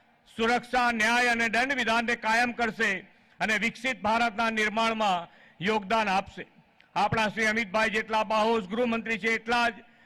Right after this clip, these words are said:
પ્રજાવાત્સલ્ય જનપ્રતિનિધિ છે. ભારત સરકારમાં આટલી મોટી જવાબદારી સંભાળવા છતાં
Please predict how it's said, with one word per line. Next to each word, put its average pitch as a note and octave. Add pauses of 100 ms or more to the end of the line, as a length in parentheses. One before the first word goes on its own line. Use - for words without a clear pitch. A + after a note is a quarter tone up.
(160)
પ્રજાવાત્સલ્ય A3+
જનપ્રતિનિધિ A3
છે. - (540)
ભારત G#3+
સરકારમાં A3
આટલી A3+
મોટી A3
જવાબદારી A3+
સંભાળવા A3+
છતાં A3+